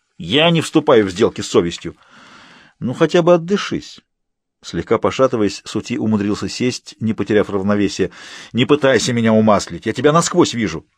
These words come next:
«Тебе повезло. Лично я мало что понимаю».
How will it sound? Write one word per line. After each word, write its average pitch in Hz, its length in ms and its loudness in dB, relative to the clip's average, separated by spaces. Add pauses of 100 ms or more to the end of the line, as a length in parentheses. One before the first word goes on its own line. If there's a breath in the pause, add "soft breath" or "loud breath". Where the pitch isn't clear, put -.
(920)
«Тебе 107 220 0
повезло. 127 520 -2 (1160 soft breath)
Лично 175 360 2
я 175 240 2
мало 147 280 4
что - 160 -6
понимаю». 110 460 -8